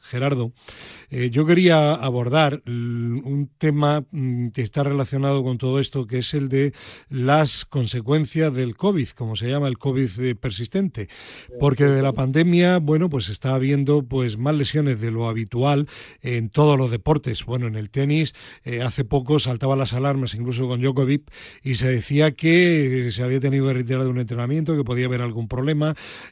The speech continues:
Speaker 1: Eh, son muchos los deportistas de alto nivel que se lesionan con más frecuencia, si bien es cierto que en el fútbol, lo comentabais anteriormente, hay una saturación tremenda de partidos y, desde luego, ahora con el Mundial, los que han estado y han jugado,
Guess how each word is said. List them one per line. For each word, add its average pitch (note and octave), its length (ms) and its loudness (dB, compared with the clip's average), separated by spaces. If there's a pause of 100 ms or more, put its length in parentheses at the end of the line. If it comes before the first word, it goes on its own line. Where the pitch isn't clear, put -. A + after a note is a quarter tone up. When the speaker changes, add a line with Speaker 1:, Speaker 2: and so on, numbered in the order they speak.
Speaker 1:
Eh, A#2+ 260 -8
son E3 200 2
muchos E3 340 4
los D3 480 2
deportistas C3 640 0
de C3 80 0
alto C3 180 -4
nivel C3 280 0
que B2+ 80 -4
se A2+ 100 -4
lesionan C3+ 420 -2 (360)
con C3 180 0
más D3 180 4
frecuencia, D3 600 0
si - 120 -8
bien B2+ 180 0
es B2 100 -4
cierto C3 300 -2
que A#2 60 -4
en B2+ 60 -2
el B2 120 -2
fútbol, D3 420 0 (320)
lo B2+ 120 -2
comentabais B2+ 560 0
anteriormente, C3 720 0
hay C3+ 140 2
una B2+ 160 -2
saturación B2+ 800 -2
tremenda C3+ 800 2 (400)
de C3 200 2
partidos D#3 760 2
y, B2 340 0
desde A#2 280 0
luego, C3 240 2
ahora C3 200 0
con B2 160 -2
el B2+ 80 0
Mundial, C3 440 0
los A#2+ 140 -6
que A#2 120 -6
han A#2 100 -2
estado B2 400 -2
y A2+ 80 -4
han A#2+ 80 -4
jugado, B2+ 500 0